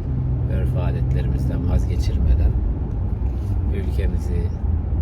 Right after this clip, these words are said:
seven, Türk olduğuyla gurur duyan, aynı zamanda bireyler olarak yetişirler inşallah. Evet,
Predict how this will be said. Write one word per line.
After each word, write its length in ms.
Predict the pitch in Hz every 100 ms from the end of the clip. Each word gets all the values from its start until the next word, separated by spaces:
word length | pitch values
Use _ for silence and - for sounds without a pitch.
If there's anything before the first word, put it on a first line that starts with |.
| -
seven, 400 | - 190 - - - - - - - - - - - - -
Türk 220 | - - -
olduğuyla 420 | - - 85 92
gurur 400 | - - 95 -
duyan, 200 | - - - - - - - - - - - - - - - - -
aynı 220 | - - -
zamanda 560 | - - - - - - - - - - - - - - -
bireyler 460 | - - - -
olarak 400 | - - - -
yetişirler 540 | 113 - - - - - - - - - - - - - - - - - -
inşallah. 460 | - - - - - - - - - - - - - - - - - - - - - - - - - -
Evet, 400 | 123 143 127 -